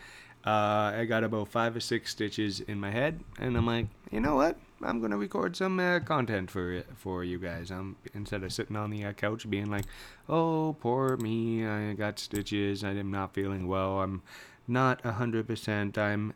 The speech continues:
this, I'm that, I'm the other thing.'" I'm like, "Gotta keep positive, gotta keep going." So, this episode, I am talking all about cryptid whales, because there's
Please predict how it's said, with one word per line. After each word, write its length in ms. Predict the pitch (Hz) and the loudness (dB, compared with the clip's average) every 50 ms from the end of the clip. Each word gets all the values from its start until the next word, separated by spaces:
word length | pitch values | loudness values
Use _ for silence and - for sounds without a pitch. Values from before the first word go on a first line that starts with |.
| - | -6
this, 320 | - 104 104 104 - - - | -4 -4 -2 -4 -4 -4 -2
I'm 240 | 107 101 101 98 | -2 -2 -2 0
that, 360 | 92 92 92 92 92 92 - - | 0 0 2 0 0 -2 -4 -4
I'm 200 | 98 95 95 87 | -4 -4 -4 -4
the 120 | 90 87 | -4 -4
other 200 | 85 82 90 90 | -4 -6 -8 -10
thing.'" 320 | - - 101 92 92 - - | -8 -8 -8 -8 -8 -10 -8
I'm 80 | - | -4
like, 140 | - 110 - - - - - - - - - - - | -4 -6 -6 -6 -18 -20 -20 -20 -20 -20 -20 -14 -6
"Gotta 240 | - 101 101 104 110 | -2 0 0 0 0
keep 260 | 107 - 117 117 - | 0 0 0 0 2
positive, 520 | - 113 113 120 113 113 120 131 135 135 135 - - - - - - - - - | 4 4 4 4 2 0 2 2 0 0 0 -4 -14 -20 -20 -20 -20 -20 -14 -6
gotta 240 | - 104 101 98 95 | -2 -2 0 -2 -2
keep 340 | - - - 104 98 90 - | -6 -4 -4 -2 -2 -4 -4
going." 400 | - - 101 120 139 143 117 - - - - - - - - - - - - - - | -4 -2 0 0 0 0 0 -4 -6 -12 -16 -14 -14 -16 -18 -20 -20 -20 -20 -20 -20
So, 320 | - - - 135 120 90 - - - - - _ - - - - - - | -6 2 4 6 6 6 2 -4 -20 -20 -20 _ -20 -20 -20 -20 -20 -12
this 300 | 151 120 131 143 - - | -6 -4 -2 -2 -2 0
episode, 680 | - 135 135 - 139 - 151 147 151 160 - - - - | -2 -2 0 -2 -2 0 0 0 0 0 -2 -4 -6 -6
I 140 | - 123 120 | -2 0 0
am 200 | 117 120 117 110 | 0 0 0 -2
talking 400 | - 120 117 117 - 123 117 110 - | 0 0 0 0 2 0 -2 -2 -2
all 220 | 113 127 160 196 | -2 -2 0 0
about 420 | 190 147 151 147 127 110 139 - - - - - - _ _ - _ _ - - | 0 2 4 4 4 4 2 -2 -6 -16 -20 -20 -20 _ _ -20 _ _ -20 -20
cryptid 600 | - - - 120 127 - - - 127 123 123 123 104 - - - - - - - | -10 -2 0 0 0 0 0 0 2 2 0 -2 -8 -14 -16 -20 -20 -20 -14 -8
whales, 760 | 90 87 95 90 95 104 98 92 85 73 - - - - - - - - - - - - - _ _ - - | -4 -2 -2 -2 -2 -2 -4 -4 -6 -8 -10 -10 -14 -14 -16 -18 -20 -20 -20 -20 -20 -20 -20 _ _ -20 -12
because 360 | - 104 101 104 104 104 98 | -10 -6 -4 -4 -4 -4 -4
there's 380 | 101 110 104 104 104 101 98 - | -2 -2 -2 -2 -2 -4 -6 -10